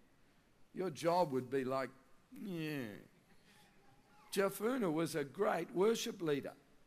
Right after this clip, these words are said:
Caleb was the son of this sensational worship leader, and he was chosen by Moses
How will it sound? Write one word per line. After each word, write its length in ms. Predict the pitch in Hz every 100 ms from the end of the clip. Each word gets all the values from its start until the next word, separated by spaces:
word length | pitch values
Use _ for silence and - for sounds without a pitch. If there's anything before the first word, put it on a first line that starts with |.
| - - - - - - - _ _ _ - - -
Caleb 400 | - 262 240 185
was 200 | 180 160
the 120 | 180
son 640 | 165 - 202 226 165 113 - - -
of 200 | 151 143
this 340 | 143 135 - - - - _ _
sensational 1080 | - 185 165 139 - 156 143 143 131 107 -
worship 480 | 117 143 135 143 -
leader, 360 | 135 131 104 - - -
and 120 | - 170
he 60 |
was 140 | 156 151
chosen 480 | 196 208 202 170
by 180 | 160 156
Moses 680 | 151 160 190 175 131 95 -